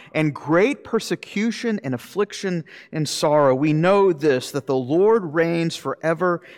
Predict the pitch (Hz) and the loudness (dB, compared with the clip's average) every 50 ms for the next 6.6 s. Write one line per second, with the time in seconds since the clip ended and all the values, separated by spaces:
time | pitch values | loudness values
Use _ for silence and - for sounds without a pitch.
0 | - _ 151 147 143 - 147 147 139 127 151 147 143 139 - - 165 151 - - | -16 _ -8 -8 -6 -2 0 0 0 0 0 -2 -2 -4 -4 -2 -2 -2 -2 -4
1 | - - - 175 180 190 196 202 190 - - - 196 165 156 151 139 - 131 135 | -12 -4 0 2 2 4 4 2 0 -2 -4 -2 0 2 2 2 0 -2 -4 -6
2 | 170 185 175 - - 165 165 170 165 - 156 135 156 156 151 135 151 143 - 147 | -4 -4 -4 -4 -2 -2 -2 -2 -4 -6 -8 -4 -2 -2 -2 0 0 0 -2 -2
3 | - - - _ - 135 160 226 269 294 - 170 165 160 156 147 139 - - - | -12 -20 -20 _ -6 0 2 4 4 4 4 4 2 2 2 0 -2 -2 0 2
4 | 214 220 214 - 196 208 190 160 151 151 170 175 190 190 202 202 185 - - 147 | 2 2 2 2 0 0 2 2 2 2 2 2 4 4 2 2 0 0 0 2
5 | 143 139 135 123 - - - 196 202 226 240 254 247 - - - 170 135 117 _ | 2 2 2 -2 -6 -2 0 2 2 4 4 2 0 -2 -4 -8 -8 -8 -8 _
6 | - 151 139 123 - - 147 143 - - - | 0 2 2 2 0 -4 -8 -12 -16 -20 -20